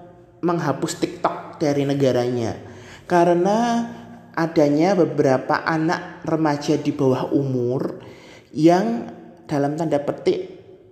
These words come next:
eh, tadi seperti disebut di atas, yaitu kecanduan menggunakan TikTok.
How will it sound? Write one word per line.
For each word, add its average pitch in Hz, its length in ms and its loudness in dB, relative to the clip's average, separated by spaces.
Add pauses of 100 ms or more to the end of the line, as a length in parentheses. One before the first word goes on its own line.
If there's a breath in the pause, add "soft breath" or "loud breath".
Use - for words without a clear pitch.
(560)
eh, 147 400 6
tadi 160 240 2
seperti 156 400 -2
disebut 131 400 -6
di 127 160 -4
atas, - 400 -2
yaitu 127 560 -2 (320 loud breath)
kecanduan 160 720 4
menggunakan 147 720 -2
TikTok. - 380 -8